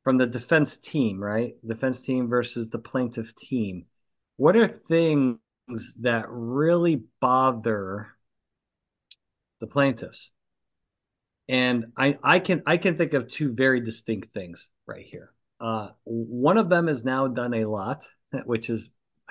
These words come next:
half of what we do, is when the defense takes witness prep and training really, really seriously, and these well-trained witnesses go into depth,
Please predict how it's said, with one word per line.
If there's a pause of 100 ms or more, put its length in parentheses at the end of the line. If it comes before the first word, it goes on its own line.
(100)
half
of
what
we
do, (580)
is (640)
when
the
defense (180)
takes
witness (360)
prep
and
training
really,
really
seriously, (300)
and
these
well-trained
witnesses
go
into
depth,